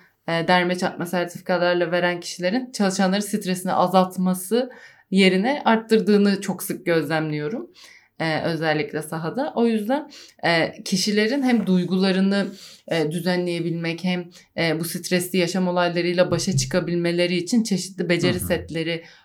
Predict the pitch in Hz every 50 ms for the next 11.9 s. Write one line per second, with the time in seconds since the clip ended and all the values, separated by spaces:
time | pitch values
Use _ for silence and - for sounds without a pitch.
0 | _ - 160 170 170 165 165 160 156 160 156 160 - 156 170 165 156 160 - -
1 | - - - - 160 156 - - - 156 156 151 143 143 143 135 143 143 143 135
2 | 143 139 139 - - 147 135 135 139 139 143 143 135 151 160 151 156 - 170 160
3 | 156 - - - - - - 185 185 - 175 175 175 175 - 180 165 151 175 170
4 | - - 170 - 170 180 170 180 170 170 165 - 170 165 160 160 170 180 - 160
5 | 151 160 160 156 156 - - - _ - 165 165 - 185 180 180 180 - - -
6 | 143 156 190 196 190 190 196 190 - _ _ _ _ _ - 170 175 170 170 170
7 | 165 - - - - _ _ - - 139 143 143 139 - - - - - - -
8 | 214 196 190 180 170 175 165 185 180 175 170 208 190 180 170 175 170 - - -
9 | 160 151 190 180 156 139 - - 180 185 180 180 170 - - 214 220 220 - -
10 | - 185 190 190 190 180 175 170 170 170 - - 190 185 180 165 - 175 165 170
11 | 185 180 170 175 165 160 165 160 170 165 165 - 175 170 165 175 170